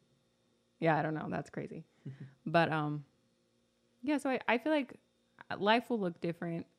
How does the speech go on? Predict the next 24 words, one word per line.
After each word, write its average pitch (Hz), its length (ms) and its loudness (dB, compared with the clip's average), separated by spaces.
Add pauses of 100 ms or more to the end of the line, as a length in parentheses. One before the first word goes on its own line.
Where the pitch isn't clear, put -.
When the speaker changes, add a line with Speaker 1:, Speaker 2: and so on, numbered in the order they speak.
Speaker 1:
but 165 320 -2
it'll 170 360 -4 (720)
also 160 600 -8
look 160 280 -6
the 160 100 -8
same. 160 420 -6
It's 165 140 -8
not 180 100 -4
like 165 140 -6
we 165 80 -2
have, 165 180 -4
like, 156 220 -6 (580)
big, 170 300 2 (220)
huge 165 520 -4 (560)
changing 175 400 -6
plans. 202 280 -4
It's 165 80 -4
just 156 120 -10
kind 160 140 -4
of 156 60 -4
the 160 80 -4
natural 156 360 -6
progression 156 520 -6
of 156 160 -8